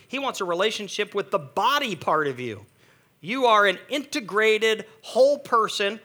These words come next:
The body is meant for the Lord, a relationship with the Lord, and the Lord for a relationship with the body. So this idea that what I do in the body doesn't have any pa-, impact on me spiritually is,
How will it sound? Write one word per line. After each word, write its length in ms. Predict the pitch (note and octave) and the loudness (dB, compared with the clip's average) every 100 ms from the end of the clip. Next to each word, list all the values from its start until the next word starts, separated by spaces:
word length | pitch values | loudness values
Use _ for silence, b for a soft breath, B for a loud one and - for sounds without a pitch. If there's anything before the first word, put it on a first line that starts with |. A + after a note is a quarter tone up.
| b b b | b b b
The 80 | - | -6
body 520 | E3 F3 C4 D4+ A#3+ | -6 -6 -2 -2 0
is 100 | F3+ | 0
meant 240 | E3+ A#3 C4 | 0 -4 -4
for 220 | - G#3+ | -4 -2
the 100 | F#3 | 0
Lord, 260 | - D#4 D#3+ | 0 0 0
a 40 | |
relationship 440 | D3 A3 A#3+ G3+ | 2 0 -2 -4
with 100 | E3+ | -4
the 60 | D#3 | -4
Lord, 200 | A3+ B3+ | 0 0
and 60 | D#3 | -2
the 40 | |
Lord 360 | D3+ A3 G#3+ B B B | 0 0 0 B B B
for 120 | E3+ | -4
a 20 | |
relationship 480 | E3+ F#3+ G#3+ F#3 F#3 | 0 0 -2 -8 -10
with 140 | E3 C#3+ | -12 -12
the 60 | |
body. 440 | B2+ F#3 C4 A#2 A2 _ B B B B B | -8 -8 -8 -10 -18 _ B B B B B
So 120 | F3+ | -6
this 180 | C4 C4+ | 0 4
idea 360 | A#3+ F3+ A3+ | 4 6 4
that 280 | G3+ D3 - | 4 2 -2
what 160 | E3 F3+ | -2 0
I 80 | F3 | 0
do 180 | G#3+ | 0
in 80 | A#3 | -2
the 80 | D#3+ | -2
body 580 | B2+ D#3 A3 G#3+ C#3 C3+ | 0 2 4 4 2 0
doesn't 260 | D#3+ D#3 | -2 -2
have 140 | D#3+ D3+ | -4 -4
any 160 | G3+ | -4
pa-, 220 | F#3+ F#3+ F#3+ | -6 -8 -6
impact 400 | D#3+ D#3 D#3 D#3 | -6 -6 -6 -4
on 120 | C#3+ | -6
me 100 | C3+ | -6
spiritually 600 | B2 - C4 A#3+ - D#3+ | -10 -12 -12 -12 -10 -10
is, 400 | D3+ C#3+ - - | -10 -12 -16 -16